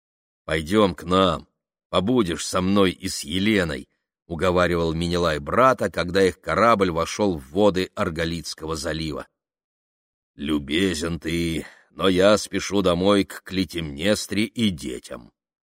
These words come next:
«Всего на несколько дней. Там Парис, троянский царевич, о котором я тебе рассказывал. Он со своей свитой по-прежнему у нас. Я б вас познакомил. Хорошие отношения с Троей в наших общих интересах».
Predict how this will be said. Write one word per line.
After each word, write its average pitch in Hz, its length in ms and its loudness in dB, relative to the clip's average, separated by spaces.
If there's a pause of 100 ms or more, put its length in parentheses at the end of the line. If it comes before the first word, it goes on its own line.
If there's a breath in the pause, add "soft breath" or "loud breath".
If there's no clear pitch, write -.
(400)
«Всего 196 480 -4
на 214 160 0
несколько 190 560 -2
дней. 117 480 -4 (480)
Там 95 260 2
Парис, 98 760 -4 (320)
троянский 80 640 -4
царевич, 120 600 -2
о 76 60 -4
котором 85 360 0
я 90 160 2
тебе 80 220 -6
рассказывал. 69 680 -4 (380)
Он 107 220 6
со 92 180 -4
своей 92 300 0
свитой 92 480 -2
по-прежнему 95 720 0
у 117 80 4
нас. 95 380 -2 (380)
Я 139 240 8
б 117 80 -2
вас 135 220 6
познакомил. 104 880 4 (540)
Хорошие 175 500 8
отношения 143 640 2
с - 120 -6
Троей 160 520 6
в 90 80 -2
наших 131 420 2
общих 123 420 4
интересах». 170 720 0